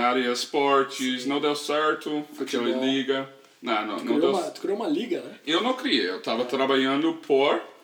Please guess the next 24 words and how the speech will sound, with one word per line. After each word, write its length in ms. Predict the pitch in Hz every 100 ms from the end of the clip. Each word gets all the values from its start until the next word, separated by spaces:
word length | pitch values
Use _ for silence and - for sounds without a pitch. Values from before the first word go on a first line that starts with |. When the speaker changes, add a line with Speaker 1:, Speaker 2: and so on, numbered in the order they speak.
| - -
Speaker 2:
Aham. 140 | 131 123 120
Speaker 1:
uma, 640 | 120 127 127 127 120 117
uma, 1040 | - 120 120 120 117 110 110 104 101 95 85 76 - _ _ _ _ _ - -
é, 300 | - 381 277
eles, 440 | 131 139 131 - - - - _ _ _ _ -
eles 220 | 320 311
estavam 800 | - 320 311 320 320 311 277 294
entre-, 220 | 247 208 -
entrepreneurs, 760 | 170 170 - 175 175 139 101
né? 220 | 101 110 135
Speaker 2:
Uhum. 120 | 151
Speaker 1:
Como 140 | 147 143
chamam 460 | 151 151 139 120
em 60 | 113
português? 400 | 127 123 147 123
Speaker 2:
Empreendedor. 500 | 151 143 135 127 117 -
Speaker 1:
Isso, 420 | - 160 - 104 101
ele 240 | 107 131
estava, 600 | 135 - 139 139 131 123 - - - -
os 200 | - 123
dois, 340 | 113 131 170 139
um 120 | 131
cara 240 | 131 123 120
de, 400 | 123 120 117